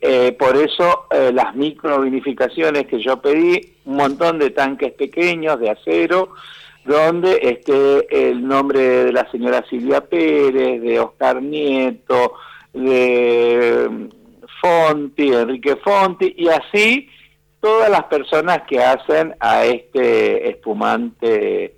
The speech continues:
de uvas criollas. Y ya para el año veinte veinticuatro, eh, entran en producción las variedades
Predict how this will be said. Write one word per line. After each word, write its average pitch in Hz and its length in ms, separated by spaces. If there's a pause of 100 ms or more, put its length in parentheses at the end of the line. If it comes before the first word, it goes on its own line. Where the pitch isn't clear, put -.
de 120 120
uvas 120 280
criollas. 101 580 (640)
Y 165 200
ya 175 400
para 139 220
el 139 120
año 147 380
veinte 139 280
veinticuatro, 165 800
eh, 113 300
entran 139 440
en 123 120
producción 135 640
las 147 160
variedades 120 420